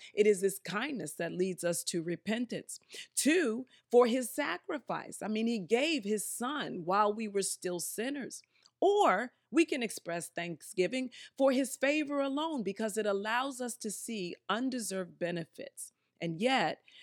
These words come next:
we who are partakers of this grace easily miss opportunities to give thanks. We're like those who walk through a door held open for us without any acknowledgement.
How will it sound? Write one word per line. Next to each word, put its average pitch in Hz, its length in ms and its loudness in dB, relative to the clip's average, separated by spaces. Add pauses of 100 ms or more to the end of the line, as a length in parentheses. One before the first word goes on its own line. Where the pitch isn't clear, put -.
(140)
we 277 240 4
who 285 200 -2
are 240 200 0
partakers 226 840 -6 (100)
of 214 220 -6
this 226 220 -8
grace 196 500 -8 (260)
easily 285 500 0
miss 233 480 -4
opportunities 170 800 -6
to 175 100 -6
give 160 260 -4
thanks. - 480 -8 (380)
We're 262 160 4
like 247 320 2
those 202 260 2
who 180 80 -6
walk 165 360 -4 (100)
through 277 240 -6
a 277 80 -4
door 190 480 -2 (320)
held 220 320 6
open 294 360 4
for 302 200 -2
us 170 380 0 (100)
without 151 420 -4 (100)
any 175 280 -2
acknowledgement. 170 760 -10